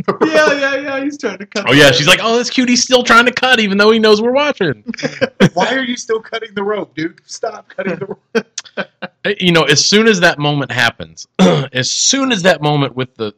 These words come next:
Speaker 3: the daggers in the head, the movie immediately takes a turn.
Speaker 2: Yeah.
Speaker 3: Okay, so you know,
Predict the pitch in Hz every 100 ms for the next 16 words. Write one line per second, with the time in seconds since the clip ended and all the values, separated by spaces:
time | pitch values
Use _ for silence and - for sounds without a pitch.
0 | _ - 101 - 113 110 110 101 98 95
1 | 87 82 - - - 127 151 127 120 113
2 | 139 180 131 107 101 - 107 95 - 87
3 | 67 - - - 80 78 - 123 143 127
4 | 135 143 196 165 156 143 113 98